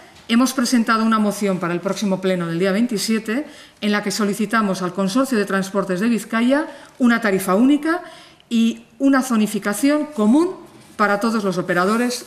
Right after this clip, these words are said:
que transitan por Bilbao. Esta medida, que ya está en marcha en otras grandes ciudades y áreas metropolitanas,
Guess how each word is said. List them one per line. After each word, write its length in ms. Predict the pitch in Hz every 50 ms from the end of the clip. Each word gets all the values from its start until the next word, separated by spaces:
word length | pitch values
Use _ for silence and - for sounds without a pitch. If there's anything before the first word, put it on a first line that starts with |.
| - - -
que 120 | 196 175
transitan 420 | 160 165 165 - 185 - 202 190
por 140 | 160 156 143
Bilbao. 360 | 139 139 139 135 131 131 135 - - _ _ _ _ _ _ - - - - - - - - -
Esta 260 | 247 247 247 302 269
medida, 560 | 262 262 240 214 214 190 165 147 135 127 - -
que 160 | 196 180 180
ya 100 | 220 240
está 240 | 240 - - 262 240
en 140 | 220 208
marcha 300 | 196 185 180 185 - 185
en 80 | 175 190
otras 260 | 208 214 233 233 214
grandes 380 | 208 214 220 214 196 202 - -
ciudades 500 | 202 175 175 175 170 160 151 143 - -
y 80 | 175
áreas 280 | 202 214 196 170 165 175
metropolitanas, 840 | 175 160 165 170 170 214 214 220 214 254 247 233 226 247 277 -